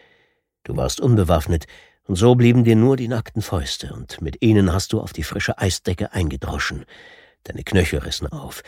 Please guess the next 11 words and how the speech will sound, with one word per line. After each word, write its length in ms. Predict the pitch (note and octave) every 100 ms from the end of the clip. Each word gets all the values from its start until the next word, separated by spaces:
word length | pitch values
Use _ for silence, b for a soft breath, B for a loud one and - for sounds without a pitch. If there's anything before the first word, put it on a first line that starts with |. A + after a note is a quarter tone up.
| B
Blut 280 | A2 A#2 A2
sprenkelte 500 | - A2 A2+ F#2 E2+
den 160 | F2
Boden 260 | F2 A2+ G2+
um 100 | F#2+
dich 180 | G2+ -
herum, 360 | G2 A2 A#2 - B B B
deine 220 | - G#2
Atmung 380 | C3+ C#3 C3+ A#2
war 120 | G#2+
kontrolliert, 760 | - A#2+ - G#2+ C#3+ - -